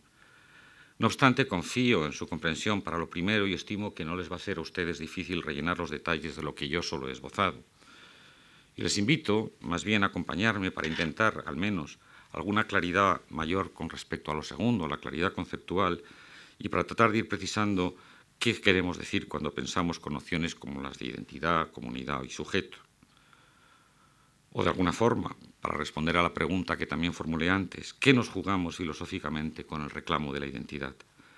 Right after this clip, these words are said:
¿Qué se ha perdido y por qué con haber olvidado la idea filosófica de sujeto? Creo que hay algo crucial en la idea de sujeto que tiene el riesgo de haberse perdido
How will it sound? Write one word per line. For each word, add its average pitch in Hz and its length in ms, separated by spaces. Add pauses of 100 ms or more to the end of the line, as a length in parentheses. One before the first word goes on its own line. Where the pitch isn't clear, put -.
(280)
¿Qué 135 140
se - 100
ha 123 80
perdido 101 340
y 90 80
por - 220
qué - 320 (720)
con - 200
haber 90 200
olvidado 92 420
la 85 120
idea 82 240
filosófica 76 560
de 71 80
sujeto? - 460 (1400)
Creo 143 180
que 151 100
hay 139 100
algo 143 220
crucial 110 580
en 85 100
la 78 100
idea 101 160
de 101 80
sujeto 101 500
que 95 100
tiene 101 240
el 90 100
riesgo 95 420
de 82 80
haberse 90 280
perdido 76 540